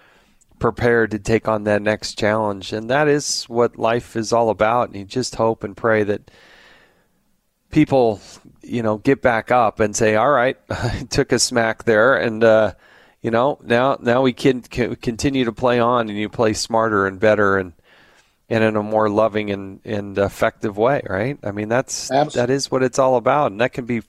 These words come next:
Speaker 1: professional, personal,
Speaker 2: Yep.
Speaker 1: tragedy that strikes you or your family. It, it, it's tough.
Speaker 2: You learn from everything, don't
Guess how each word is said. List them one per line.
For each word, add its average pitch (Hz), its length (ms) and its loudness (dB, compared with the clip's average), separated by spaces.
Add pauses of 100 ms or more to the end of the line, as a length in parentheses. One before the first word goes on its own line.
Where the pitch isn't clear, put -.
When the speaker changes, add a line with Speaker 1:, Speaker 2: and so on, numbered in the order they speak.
(120)
Speaker 1:
professional, 135 680 -2
personal, 131 800 -2 (600)
Speaker 2:
Yep. - 160 -10
Speaker 1:
tragedy 135 560 2
that 123 180 2
strikes - 460 -2
you 123 200 2
or 131 120 0
your 123 120 0
family. 123 680 -4 (120)
It, 123 160 -10 (140)
it, 123 240 -8
it's - 320 -12
tough. - 460 -4 (720)
Speaker 2:
You 139 160 4
learn 139 180 2
from 156 160 2
everything, 143 440 2
don't 107 200 -6